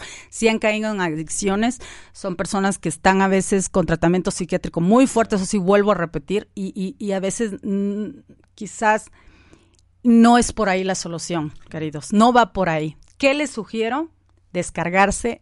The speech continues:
casi diario. La, ¿qué es descargar para mí? ¿O cómo, por qué les digo descargar? O sea,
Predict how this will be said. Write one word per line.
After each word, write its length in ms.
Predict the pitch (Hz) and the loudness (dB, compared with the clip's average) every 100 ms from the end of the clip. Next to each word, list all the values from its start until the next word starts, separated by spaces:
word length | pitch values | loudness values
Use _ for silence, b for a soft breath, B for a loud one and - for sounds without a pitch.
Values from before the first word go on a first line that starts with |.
| _ | _
casi 300 | - 170 220 | -10 -10 -12
diario. 840 | 185 190 190 196 196 175 147 131 - B B B B | -12 -6 2 4 4 0 -6 -12 -16 B B B B
La, 160 | - 190 - 185 | -8 -8 -8 -6
¿qué 200 | 262 254 | 2 2
es 100 | 247 | 2
descargar 580 | 226 - 196 180 185 185 | 0 -2 -2 0 0 0
para 200 | 165 156 | 0 2
mí? 220 | 160 147 | 0 -2
¿O 80 | 151 | -8
cómo, 400 | - 190 190 170 | -8 -6 -6 -8
por 200 | 165 165 | -8 -8
qué 100 | - | -4
les 140 | 214 202 | -6 -4
digo 140 | 202 | -6
descargar? 380 | 180 - 151 - | -6 -8 -10 -12
O 60 | 165 | -12
sea, 320 | - 170 | -4 -4